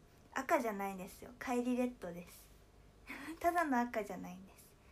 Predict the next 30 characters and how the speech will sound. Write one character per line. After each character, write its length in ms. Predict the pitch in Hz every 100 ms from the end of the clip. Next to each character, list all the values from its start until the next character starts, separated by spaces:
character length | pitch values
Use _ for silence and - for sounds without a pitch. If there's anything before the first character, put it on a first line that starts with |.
| - - -
は 100 | -
い。 140 | 220 - - - - - - - - - - - - - -
十 200 | - 247
二 320 | 254 262 254
位、 60 | 247 - - - - - - - -
コ 100 | 262
バ 180 | 254 247
さ 180 | 247 208
ん、 140 | 254 - - -
あ 80 | 202
り 120 | 214
が 100 | 208
と 180 | 214 214
う 40 |
ご 120 | 196
ざ 180 | 196 196
い 60 | 196
ま 180 | 196 208
す。 80 | - - - - - - - - -
じ 60 | 220
ゃ 40 |
あ、 480 | 220 196 196 202 220 - -
ラ 60 | -
ッ 20 | -
キ 160 | - 240
ー 60 |
カ 160 | 247 254
ラ 100 | 226
ー 180 | 202 190
は、 240 | 196 196